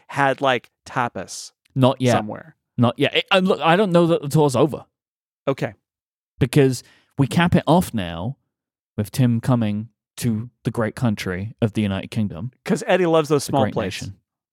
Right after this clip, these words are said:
Speaker 1: Just loves those small, you just get
Speaker 2: Sure
Speaker 1: the,
Speaker 2: he
Speaker 1: a whole
Speaker 2: does.
Speaker 1: bunch of little small plates, and it's like the tapas, and it's great. So I'm sure he was like, "Tim, Tim, I'm gonna order for you. It's gonna be
Speaker 2: Mm-hmm.
Speaker 1: great." That's in my mind. That's my imagination. They went to the U K, you say?
Speaker 2: Yep.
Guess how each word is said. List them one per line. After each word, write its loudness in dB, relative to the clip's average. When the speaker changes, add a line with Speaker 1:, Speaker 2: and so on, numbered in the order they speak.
Speaker 1:
Just -6
loves 0
those -4
small, -2
you -6
just -10
get 0
Speaker 2:
Sure 2
Speaker 1:
the, 0
Speaker 2:
he -2
Speaker 1:
a 0
whole 0
Speaker 2:
does. -2
Speaker 1:
bunch -2
of -2
little -2
small -2
plates, -2
and -8
it's -12
like -6
the -14
tapas, -6
and -10
it's -14
great. -8
So -12
I'm -14
sure -10
he -8
was -10
like, -12
"Tim, -4
Tim, 0
I'm -2
gonna -2
order 0
for -6
you. -4
It's -8
gonna -10
be -8
Speaker 2:
Mm-hmm. -6
Speaker 1:
great." -6
That's -6
in -6
my -2
mind. -10
That's -18
my -16
imagination. -12
They 4
went 2
to -2
the 0
U 2
K, 2
you 0
say? -6
Speaker 2:
Yep. -2